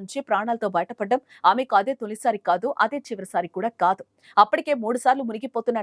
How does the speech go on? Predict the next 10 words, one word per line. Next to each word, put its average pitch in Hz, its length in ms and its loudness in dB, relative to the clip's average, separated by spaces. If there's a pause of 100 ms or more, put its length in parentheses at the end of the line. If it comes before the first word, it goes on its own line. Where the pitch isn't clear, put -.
నౌకల 240 340 2
నుంచి 214 180 -8 (100)
బయటపడి 196 400 -2 (240)
ప్రాణాలు 240 400 2
దక్కించుకుంది. 180 540 -12 (140)
అందుకే 240 320 0 (200)
వయోలెట్ 247 460 4
ను 240 60 -8 (120)
చరిత్రలో 226 400 -2 (220)
మిస్సింగ్ 269 440 -2